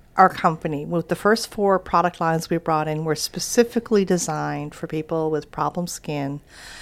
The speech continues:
and to help them find a natural solution to, to their problem. And that's, I guess we've learning that we are evolving into that solution as well. We, we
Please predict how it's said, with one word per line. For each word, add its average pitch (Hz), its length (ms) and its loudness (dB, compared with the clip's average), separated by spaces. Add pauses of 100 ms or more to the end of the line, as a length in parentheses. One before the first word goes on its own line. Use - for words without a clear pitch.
(480)
and 156 720 -2 (400)
to - 160 -4
help 208 380 0
them 185 160 0
find 170 320 2
a 160 40 0
natural 160 600 -2
solution 156 840 -4 (840)
to, 170 720 0 (140)
to 254 240 2
their 175 220 0
problem. - 560 -6 (960)
And 220 200 2
that's, - 380 0 (140)
I 247 40 2
guess 294 380 0
we've 247 340 0
learning 220 460 4
that 185 160 2
we 190 160 4
are 180 140 6
evolving 175 600 0
into 180 520 -2
that 156 340 -2 (180)
solution 170 840 -2
as 147 180 -6
well. 151 500 -2
We, 156 380 -6
we 170 560 -4